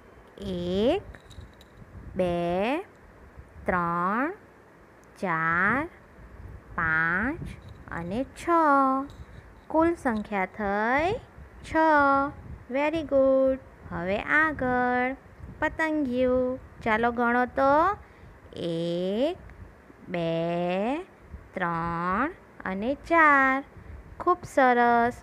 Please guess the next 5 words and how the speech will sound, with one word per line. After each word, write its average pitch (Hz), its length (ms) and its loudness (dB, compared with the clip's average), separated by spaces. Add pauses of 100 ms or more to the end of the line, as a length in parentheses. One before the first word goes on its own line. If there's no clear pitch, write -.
(100)
કુલ 269 220 0
સંખ્યા 208 560 -2
ચાર. 269 880 4 (460)
હવે 190 560 0 (360)
આગળ 269 800 4